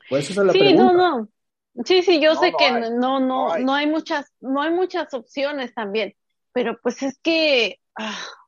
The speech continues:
Speaker 2: bueno, es que yo digo que pues ya está también, eh, pidiéndole a, eh, poniéndole una veladora para que no se lesione, este,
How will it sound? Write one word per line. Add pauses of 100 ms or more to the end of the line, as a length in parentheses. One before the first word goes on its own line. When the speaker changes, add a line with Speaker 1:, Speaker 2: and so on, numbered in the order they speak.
(280)
Speaker 2:
bueno,
es (100)
que
yo
digo
que
pues
ya (400)
está
también, (200)
eh, (320)
pidiéndole
a, (120)
eh, (180)
poniéndole
una
veladora
para
que
no
se
lesione,
este,